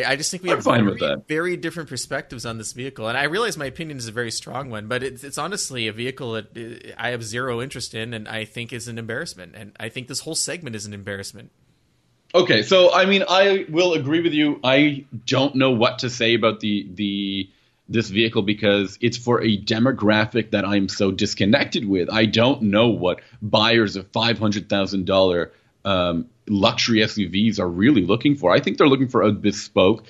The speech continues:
Speaker 2: special, unique experience that they can't have anywhere else. And I think that the, the, what's the name of this car? The Cullinan,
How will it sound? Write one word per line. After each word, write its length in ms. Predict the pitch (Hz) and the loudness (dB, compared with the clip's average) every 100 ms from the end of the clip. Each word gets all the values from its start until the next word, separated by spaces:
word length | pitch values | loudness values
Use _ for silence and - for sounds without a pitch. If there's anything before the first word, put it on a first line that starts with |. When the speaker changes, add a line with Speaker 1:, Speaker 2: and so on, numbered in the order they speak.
| - | -20
Speaker 2:
special, 560 | - - 110 - 110 107 | -8 0 2 4 2 4
unique 420 | 107 98 120 131 | 4 6 6 4
experience 500 | 123 - 95 98 104 | 0 0 2 2 0
that 120 | - | -2
they 120 | 104 | -2
can't 320 | - 117 113 120 | -2 -2 -2 -4
have 360 | 98 95 90 _ _ | -4 -2 -4 _ _
anywhere 400 | - 104 98 87 | 2 4 4 4
else. 300 | 87 90 80 | 2 0 -2
And 100 | - | -2
I 80 | 98 | -2
think 300 | 95 104 104 | 2 2 2
that 240 | 120 123 123 - - | 4 2 0 -12 -14
the, 560 | 107 107 107 101 101 101 98 | 0 6 6 6 4 0 -6
the, 600 | 87 95 90 90 87 85 _ _ _ _ _ _ _ - - | -2 0 2 0 -4 -6 _ _ _ _ _ _ _ -8 -8
what's 160 | - 101 | -8 -4
the 80 | 131 | 2
name 160 | 127 | 2
of 20 | 127 | 2
this 140 | 123 | 2
car? 160 | 143 135 | 2 4
The 100 | 101 | 2
Cullinan, 560 | - 131 131 90 104 | 4 4 6 4 2